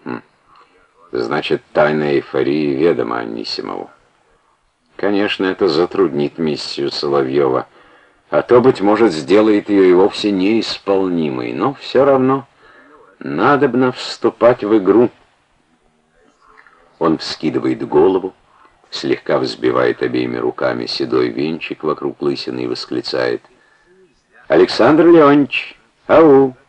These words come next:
Из спальни появляется Анисимов. На нем полосатая пижама, слишком ему широкая в плечах.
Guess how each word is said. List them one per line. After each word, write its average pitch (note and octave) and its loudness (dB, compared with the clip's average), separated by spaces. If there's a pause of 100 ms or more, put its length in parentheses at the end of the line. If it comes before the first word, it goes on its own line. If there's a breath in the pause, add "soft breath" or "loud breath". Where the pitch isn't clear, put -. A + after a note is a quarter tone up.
(800)
Из - -6
спальни F#2+ -2
появляется C#2 -4
Анисимов. B1 -8 (720)
На D2 -2
нем E2 2
полосатая C2 -4
пижама, D2+ -4
слишком C2 -10
ему B1+ -8
широкая B1 -4
в - -10
плечах. B1 -8